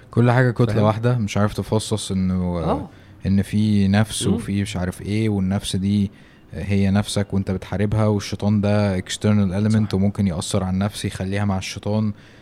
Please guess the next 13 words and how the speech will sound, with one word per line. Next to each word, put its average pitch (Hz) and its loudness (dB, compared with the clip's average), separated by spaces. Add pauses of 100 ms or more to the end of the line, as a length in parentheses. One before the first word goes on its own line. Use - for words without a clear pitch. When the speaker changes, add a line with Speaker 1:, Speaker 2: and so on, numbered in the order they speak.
(160)
Speaker 1:
يعني 95 2 (100)
Speaker 2:
ده 131 0
ليفل 175 0
وده 127 2
ليفل 160 -2
تاني 147 -2
خالص. 104 -2
Speaker 1:
مم. 107 -14
Speaker 2:
طب 120 0
مين 160 2
فيهم 180 0
بيعرف 160 0
بقى، 151 -2